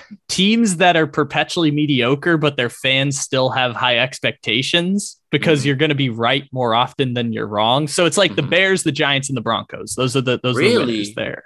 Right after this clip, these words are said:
Speaker 2: What's the, how did
Speaker 1: Yeah.
Speaker 2: the Bears, how did the Bears get like that? Like, explain
Speaker 1: The
Speaker 2: that one to me a little bit.
Speaker 1: the Bears one actually kinda goes back to childhood a little bit,
Speaker 2: Mm-hmm.
Speaker 1: um, because I think it was kind of the Aaron Rodgers Bears thing, 'cause Bears fans, Chicago's, like, a big city, so I think that that kinda does part of it, is that there's Bears fans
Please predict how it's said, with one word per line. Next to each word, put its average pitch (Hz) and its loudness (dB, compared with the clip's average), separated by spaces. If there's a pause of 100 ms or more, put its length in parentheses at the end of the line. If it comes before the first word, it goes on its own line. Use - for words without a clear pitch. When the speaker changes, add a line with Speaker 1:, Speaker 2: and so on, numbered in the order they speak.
Speaker 2:
What's 156 2
the, 190 4
how 160 -2
did 190 -2
Speaker 1:
Yeah. 196 0
Speaker 2:
the 143 -8
Bears, 156 0
how 151 -4
did 165 -4
the 151 -4
Bears 123 -6
get 110 -4
like 98 -6
that? 80 -6
Like, 95 -4
explain 107 -2
Speaker 1:
The 131 6
Speaker 2:
that 110 0
one 104 -6
to - -14
me 95 -10
a 92 -14
little 92 -12
bit. 90 -14
Speaker 1:
the 180 4
Bears 202 4
one 302 4
actually 208 2
kinda 175 0
goes 170 2
back 160 0
to 143 0
childhood 135 0
a 110 0
little 117 0
bit, 180 4 (320)
Speaker 2:
Mm-hmm. 135 2
Speaker 1:
um, 113 -2
because 156 0 (460)
I 175 0
think 277 0
it 370 4
was 285 2
kind 240 0
of 190 2
the - 0
Aaron 160 2
Rodgers 139 2
Bears 120 0
thing, 180 0
'cause 156 0
Bears 208 2
fans, 156 0 (600)
Chicago's, 262 2
like, 170 2
a 151 2
big 143 2
city, 139 0
so 143 0
I 131 4
think 147 -2
that 139 -2
that 123 0
kinda 143 0
does 139 0
part 143 2
of 143 -2
it, 147 2
is 123 -2
that - -2
there's - -2
Bears 120 0
fans 127 0